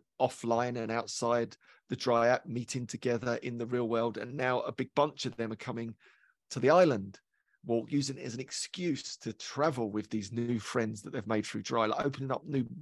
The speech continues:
worlds, new horizons, new cities, new opportunities. So bloody cool. So, yeah, coming back to that, on that note, do stretch yourself to come and join us. You know, come on your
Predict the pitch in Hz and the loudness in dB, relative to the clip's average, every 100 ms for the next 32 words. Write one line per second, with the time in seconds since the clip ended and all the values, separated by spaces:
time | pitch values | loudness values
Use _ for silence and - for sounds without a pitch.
0 | - - 147 147 113 101 120 113 117 120 | -16 0 4 6 4 -2 -6 -6 -2 2
1 | 139 143 110 98 104 117 - - 135 117 | 4 2 0 -6 -4 -4 -4 -4 -4 -4
2 | 101 - - - _ _ - 131 127 - | -4 -6 -18 -20 _ _ -4 -2 -2 -2
3 | - 147 139 110 98 - _ _ _ - | -4 -4 -2 -4 -4 -8 _ _ _ -10
4 | - 143 151 131 143 123 - - 143 123 | -4 0 -2 0 -2 -2 -4 2 2 2
5 | - - 131 127 - - - _ _ _ | -4 2 4 2 -2 -16 -20 _ _ _
6 | - 139 113 - 151 151 139 143 - 131 | 2 2 2 -2 -2 -2 2 0 0 -2
7 | 101 - 131 135 127 147 - - 175 147 | -2 -2 -2 -4 0 0 0 0 0 0
8 | - - _ _ _ 160 151 - 127 117 | -4 -8 _ _ _ 2 2 0 -4 -2
9 | - 92 - _ _ - - 135 123 110 | -2 -2 -4 _ _ -16 -8 -6 -4 0
10 | 147 156 104 - - - 117 113 - 151 | 2 2 0 -8 -12 -8 -4 -4 -4 -4
11 | 151 156 156 135 131 | 0 0 2 2 2